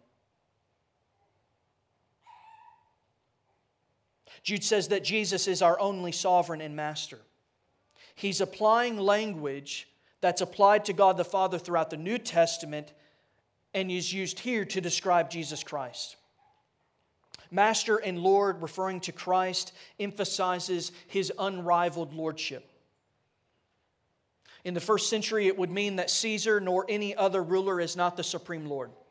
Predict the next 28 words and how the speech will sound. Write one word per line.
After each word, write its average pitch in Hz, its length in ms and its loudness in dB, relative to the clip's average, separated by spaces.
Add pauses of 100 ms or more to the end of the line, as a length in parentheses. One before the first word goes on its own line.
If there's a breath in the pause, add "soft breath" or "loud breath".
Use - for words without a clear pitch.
(440)
Jesus 156 320 -4
Christ 170 400 0
is. 123 320 -12 (800)
The 170 80 -4
Son 208 240 4
of 202 100 0
God 196 200 6
incarnate, 196 500 0
Jesus 190 380 -4
Christ, 196 500 -2
is 190 300 2 (200 loud breath)
Lord 196 560 4
and 185 400 -6
God. 175 360 4
He 196 160 -2
is 165 160 0
ruler 214 420 2
over 143 300 -2
all, 120 360 -10 (1040 loud breath)
which 190 220 -2
means 226 220 0
that 220 120 4
he 220 200 0
is 190 140 0
not 220 240 2
merely 233 480 2
our 208 280 2
example. 190 640 -6